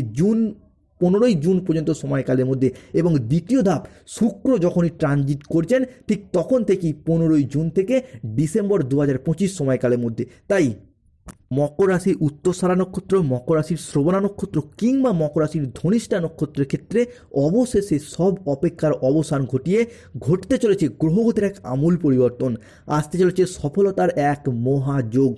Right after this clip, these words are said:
বৈদিক অ্যাস্ট্রোলজি অনুযায়ী মকর রাশির জন্মকুণ্ডলিতে এরপর দশমভাবে প্রবেশ করছে দেবগুরু বৃহস্পতি, দ্বিতীয়ভাবে ধনরাজ কুবের এবং ষষ্ঠ ঘরে সেনাপতি গ্রহ মঙ্গল ও সূর্যের ট্রানজিট ঘটছে,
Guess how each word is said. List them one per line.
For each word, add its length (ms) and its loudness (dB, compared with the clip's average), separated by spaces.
বৈদিক 480 2
অ্যাস্ট্রোলজি 540 0
অনুযায়ী 380 2
মকর 360 0
রাশির 300 0
জন্মকুণ্ডলিতে 840 0
এরপর 360 0
দশমভাবে 640 2
প্রবেশ 280 0
করছে 260 0
দেবগুরু 420 2
বৃহস্পতি, 540 0
দ্বিতীয়ভাবে 600 2
ধনরাজ 460 0
কুবের 280 2
এবং 180 2
ষষ্ঠ 400 -4
ঘরে 240 2
সেনাপতি 600 -2
গ্রহ 180 2
মঙ্গল 500 2
ও 100 2
সূর্যের 520 0
ট্রানজিট 420 -2
ঘটছে, 380 -2